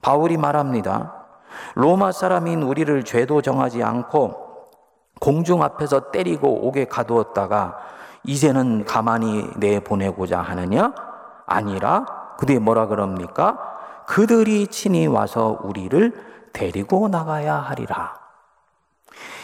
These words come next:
이 렉스 줄리아라는 로마법에 의하면 로마 시민은 재판을 받지 않고 판결이 나지 않은 상태에서는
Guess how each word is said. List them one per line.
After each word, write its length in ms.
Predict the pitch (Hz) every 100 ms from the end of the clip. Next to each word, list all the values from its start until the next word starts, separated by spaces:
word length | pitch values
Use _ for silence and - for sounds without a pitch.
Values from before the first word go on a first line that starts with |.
| -
이 100 | 175
렉스 540 | 160 127 165 - 226 220
줄리아라는 680 | 185 180 175 160 147 135
로마법에 500 | 113 143 156 - 123
의하면 840 | 117 98 98 90 98 123 98 87 - _ _ _ - -
로마 380 | 117 180 202 180
시민은 680 | - 170 127 117 135 - - - - - - - -
재판을 680 | 143 - - 247 247 190
받지 420 | - 156 - - 120
않고 600 | 120 165 - - 87 -
판결이 600 | - 226 226 226 220 202
나지 340 | 170 139 151 139
않은 320 | 117 127 127
상태에서는 1000 | 120 110 - 101 95 92 95 92 185